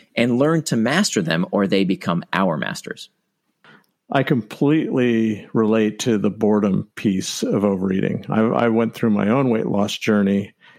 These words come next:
Speaker 2: and, uh, you, you had an example in your book that was so illustrative of the power of, of boredom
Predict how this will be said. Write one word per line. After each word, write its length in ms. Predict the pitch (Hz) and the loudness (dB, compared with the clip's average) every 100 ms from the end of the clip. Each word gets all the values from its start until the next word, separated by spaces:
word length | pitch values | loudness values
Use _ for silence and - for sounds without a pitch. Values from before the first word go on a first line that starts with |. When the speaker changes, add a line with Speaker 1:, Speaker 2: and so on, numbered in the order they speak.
| _ _ - | _ _ 0
Speaker 2:
and, 600 | 113 110 107 104 107 - - | 2 4 2 2 0 -2 -2
uh, 480 | 113 107 104 101 - - - | 0 0 0 -2 -4 -8 -4
you, 300 | 156 147 151 | 0 0 0
you 120 | 127 | 0
had 140 | 127 165 | 2 2
an 80 | 147 | 2
example 540 | 107 104 120 135 123 | 0 2 0 2 0
in 80 | 104 | 2
your 120 | 98 | 0
book 460 | - 107 98 - - | 0 0 -2 -8 -6
that 460 | 113 101 104 - - _ _ _ - | -2 0 0 0 -6 _ _ _ -8
was 160 | 113 | -6
so 240 | - 151 143 | -2 0 2
illustrative 720 | 104 110 - 117 101 104 - 381 - | 2 0 0 0 0 0 -4 -4 0
of 640 | 107 104 101 101 104 - | 2 2 2 0 -4 -8
the 80 | - | -8
power 720 | - - 104 117 113 110 - _ - - _ _ _ _ | -8 -2 0 2 2 0 -4 _ -20 -20 _ _ _ _
of, 360 | 117 104 95 - | -2 0 -4 -6
of 260 | 139 104 - | -4 -4 -2
boredom 580 | 123 113 107 98 104 | 0 2 2 0 -4